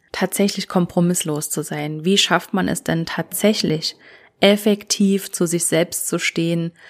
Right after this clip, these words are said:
und für sich einzustehen und zu vertreten, wer man ist und was man mag und welche Werte man hat,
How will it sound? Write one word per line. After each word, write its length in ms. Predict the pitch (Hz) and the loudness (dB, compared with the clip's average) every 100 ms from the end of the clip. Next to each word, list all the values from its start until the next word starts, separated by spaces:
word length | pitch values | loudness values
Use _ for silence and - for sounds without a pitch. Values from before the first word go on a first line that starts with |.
| - - - | -20 -20 -2
und 400 | 180 175 165 - - | 2 2 0 -8 -10
für 220 | - 214 | 2 2
sich 240 | 185 185 | 4 0
einzustehen 880 | - 233 302 - 160 - - - - - | 2 2 2 0 -4 -8 -8 -4 -6 -4
und 460 | - 175 175 170 - | 0 0 0 -2 0
zu 140 | - | 0
vertreten, 640 | 180 190 - 208 214 185 | 0 -4 2 2 4 2
wer 100 | 160 | 2
man 180 | 160 160 | 2 0
ist 360 | - 185 190 - | 2 2 2 -2
und 180 | 165 160 | -2 -2
was 120 | 160 | -2
man 160 | 175 160 | -2 0
mag 360 | 156 165 175 | 4 2 2
und 260 | - 160 - - - - - - - | -4 -4 -6 -18 -16 -16 -16 -18 0
welche 300 | 175 165 165 | 2 2 4
Werte 300 | 160 185 220 | 4 4 4
man 240 | 208 202 | 2 2
hat, 340 | 202 214 - | 0 -2 -4